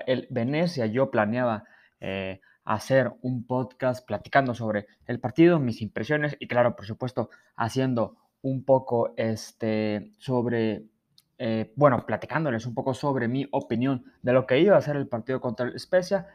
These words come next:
Al final decidí, como ya se podrán haber dado cuenta, que mejor haré un pequeño resumen de los dos partidos, ya que siento que no hubo, eh, grandes cosas que recalcar. Sí hubo unas, algunas cosas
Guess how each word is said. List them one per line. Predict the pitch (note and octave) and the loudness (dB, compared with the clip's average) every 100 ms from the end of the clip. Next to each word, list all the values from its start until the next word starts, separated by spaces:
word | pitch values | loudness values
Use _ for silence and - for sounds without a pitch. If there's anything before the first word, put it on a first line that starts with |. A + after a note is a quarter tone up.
| - - | -12 0
Al | A#2 A2 | 0 0
final | G#2+ A#2+ B2 - | -2 -2 -2 -4
decidí, | B2 C3+ D3 A2+ A2 D3+ B2+ - _ - | -2 -2 0 -2 -2 -2 -4 -10 _ -12
como | G#2 G#2 | -8 -4
ya | A2 | -4
se | A#2 | -4
podrán | A#2 A2+ A2+ | -2 -2 0
haber | A2+ A#2+ | 0 0
dado | B2 B2 A#2+ | 2 0 2
cuenta, | D#3+ E3 F#3+ A3 - _ _ _ _ _ _ _ _ G#2+ | 0 2 2 0 -6 _ _ _ _ _ _ _ _ -2
que | D3+ | 2
mejor | D#3+ D3 E3 | 2 0 2
haré | C#3+ D3 - - | 2 2 -2 -2
un | E3+ F3 | 0 0
pequeño | E3 E3 D#3+ D#3+ - | 0 0 0 -2 -2
resumen | A2+ G#2+ D#3 C3+ A#2+ | -6 -2 -2 -2 -4
de | G#2+ | -2
los | A2 A2 | -2 0
dos | C#3 D3 | 0 0
partidos, | A#2+ A2+ F#3 F#3 D3 | -4 -2 -2 -2 -4
ya | A#2+ | -6
que | - | -8
siento | - A2+ A#2+ | -10 -10 -10
que | A2 | -8
no | A#2+ | -6
hubo, | A#2 G#2 _ _ _ _ _ | -6 -8 _ _ _ _ _
eh, | G#2 G2+ G#2 G2+ G2+ _ | -8 -6 -4 -6 -8 _
grandes | B2+ C3+ B2+ A#2+ | -2 0 -2 -6
cosas | C3+ B2+ - | -8 -8 -4
que | D3+ - | -2 -2
recalcar. | - C3 - D3+ C#3+ G#3 G3+ - | -4 -2 0 0 2 2 0 -10
Sí | - - A2 | -12 -2 0
hubo | G#2+ G2+ F2+ - | 0 -2 -8 -8
unas, | G#2 G#2 G#2+ G#2+ - | -4 -2 -2 -4 -6
algunas | A2+ A#2 B2+ B2 | -4 -2 -4 -6
cosas | C#3 C#3 | -4 -6